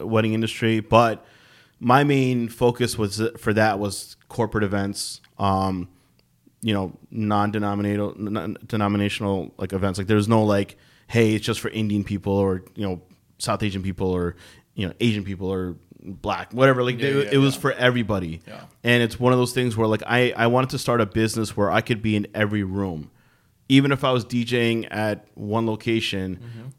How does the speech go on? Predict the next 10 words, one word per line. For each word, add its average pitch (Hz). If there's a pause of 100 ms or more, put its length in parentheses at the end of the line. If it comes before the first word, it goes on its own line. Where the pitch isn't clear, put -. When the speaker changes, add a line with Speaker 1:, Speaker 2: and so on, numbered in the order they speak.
(140)
Speaker 1:
I 110
could 101 (460)
be 120
in 110
multiple 101
rooms 92 (280)
and 92
still 104
earn 98
income 92